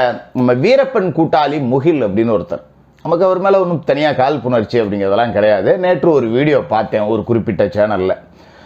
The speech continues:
அதுல வந்து, அஹ், கொளத்தூர் மணி அவர்களை புகழ்ந்து பேசுறதா, அஹ், பொன்னம்மானோட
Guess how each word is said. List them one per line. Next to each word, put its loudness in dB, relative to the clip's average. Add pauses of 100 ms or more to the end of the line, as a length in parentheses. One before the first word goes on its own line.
(400)
அதுல 2
வந்து, 2 (360)
அஹ், 2
கொளத்தூர் 2
மணி 2
அவர்களை 2
புகழ்ந்து 0
பேசுறதா, 0 (2000)
அஹ், 4
பொன்னம்மானோட 2